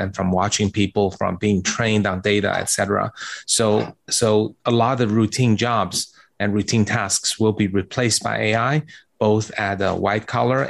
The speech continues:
and a, a blue collar level. And that will lead to some job displacement, uh, as well as wealth inequality. So that's one of the topics, um, throughout the book, A I twenty forty-one, it keeps coming up. Um,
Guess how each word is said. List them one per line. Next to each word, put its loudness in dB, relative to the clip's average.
and 0
a, 0
a 0
blue 2
collar 0
level. -2
And 2
that -2
will 2
lead 2
to 0
some 0
job -2
displacement, -2
uh, 0
as 2
well 4
as 0
wealth 0
inequality. 0
So 0
that's -2
one 2
of 0
the 0
topics, -2
um, -4
throughout 0
the 0
book, -2
A 2
I 0
twenty 0
forty-one, 0
it 0
keeps 0
coming 0
up. -2
Um, 0